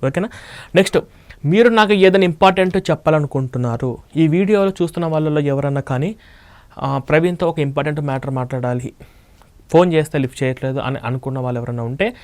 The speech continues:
మీరు నాకు చెప్పాలనుకుంది స్క్రీన్ మీద కనిపిస్తున్న ఈ నెంబర్కి ఒక ఆడియో రూపంలో WhatsApp-లో పెట్టండి. ఖచ్చితంగా నేను WhatsApp-లో ఉన్నటువంటి ఆడియోలకు నేను వాటికి రిప్లై ఖచ్చితంగా చూసి ఇస్తాను.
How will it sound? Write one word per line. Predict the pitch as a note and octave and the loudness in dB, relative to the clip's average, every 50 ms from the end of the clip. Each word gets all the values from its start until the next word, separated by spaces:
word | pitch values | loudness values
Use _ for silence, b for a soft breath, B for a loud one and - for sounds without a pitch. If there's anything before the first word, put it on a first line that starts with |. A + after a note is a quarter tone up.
| B B B B - | B B B B -2
మీరు | D3+ F3 F#3 | -2 0 0
నాకు | F#3 E3+ - D3+ - | -2 -4 -6 -2 -2
చెప్పాలనుకుంది | D#3 D3 - _ G#3 G#3 G3+ F#3 F3+ D#3+ D#3+ D3 D3+ F#3+ A3+ | -2 -2 0 _ 2 2 2 0 -2 -4 -4 -4 -2 -2 -4
స్క్రీన్ | G#3+ - - - F3+ F#3+ G3+ | -4 -6 -6 -4 -4 -2 -2
మీద | G3 F#3+ F#3+ F#3 | -2 -4 -6 -6
కనిపిస్తున్న | - E3+ E3 D#3 D3+ D3 - D#3+ D3 - | -6 -6 -2 -2 -4 -2 -2 -4 -4 -2
ఈ | D3 C#3+ | -2 -2
నెంబర్కి | C#3+ C#3+ C#3+ C#3 C#3+ D3+ D3+ - A3 | -2 -2 -2 -2 -4 -4 -4 -4 -6
ఒక | G3+ F#3+ - | -6 -4 -4
ఆడియో | D#3 - - C3 C#3+ F3 F#3+ G#3 G3 | -6 -6 -4 0 0 2 2 2 0
రూపంలో | E3+ D#3+ D3+ D#3 D3 D#3 F#3+ F#3+ | 0 -2 -2 -4 -6 -6 -6 -4
WhatsApp-లో | D3+ C#3+ B2+ B2 - - A2+ - E3 | -2 -2 -2 -2 -2 -8 -8 -8 -8
పెట్టండి. | D3+ B2 - - A2+ A2 G#2+ A2 A2 - - _ _ _ _ _ _ b b b b b b b _ - | -8 -8 -8 -10 -12 -10 -10 -12 -14 -18 -20 _ _ _ _ _ _ b b b b b b b _ -8
ఖచ్చితంగా | F3 - - _ - B3 A3+ A3+ G#3+ G#3 G#3+ G#3+ | -8 -8 -8 _ -2 -2 0 0 0 -2 0 -2
నేను | G#3 F#3 | 0 2
WhatsApp-లో | E3+ E3 D#3+ - G3 F3+ - F#3 F3 | 2 2 2 2 -2 -4 -2 0 0
ఉన్నటువంటి | E3 D#3+ D#3+ D#3 D#3 D#3 D3+ D3 D#3 | 0 0 -2 -2 -4 -4 -4 -4 -4
ఆడియోలకు | D3+ C#3+ C#3 C#3 D3 D3 D3 D3+ - F3 | -4 -4 -2 -2 -2 -4 -4 -4 -4 -4
నేను | E3 D#3 D3 | -4 -2 -2
వాటికి | C#3+ C3+ C3 B2+ B2+ | -4 -4 -4 -4 -2
రిప్లై | C3 C3 C3 - E3+ E3+ | -2 -4 -4 -4 -6 -4
ఖచ్చితంగా | - D#3 - - C#3 C#3 C#3+ D#3 | -4 -6 -8 -8 -8 -6 -4 -4
చూసి | D3+ - - - C#3+ C#3 - C3 | -6 -4 -4 -4 -4 -4 -4 -8
ఇస్తాను. | A#2+ - - - C#3 C3+ E3 A3+ | -8 -6 -4 -4 -2 -2 -2 -4